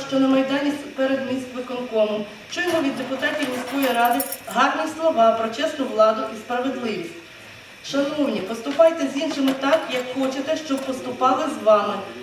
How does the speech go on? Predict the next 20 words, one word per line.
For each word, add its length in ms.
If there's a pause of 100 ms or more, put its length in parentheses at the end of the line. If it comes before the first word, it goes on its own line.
(140)
Бо 80
вас 280
на 60
виборах 440
ми 60
будемо 380
оцінювати 720
не 180
за 100
словами, 480 (220)
а 140
за 140
справами. 640 (800)
Вашу 300
принциповість 680 (120)
і 80
чесність 640
ми 80
хочемо 360
бачити 360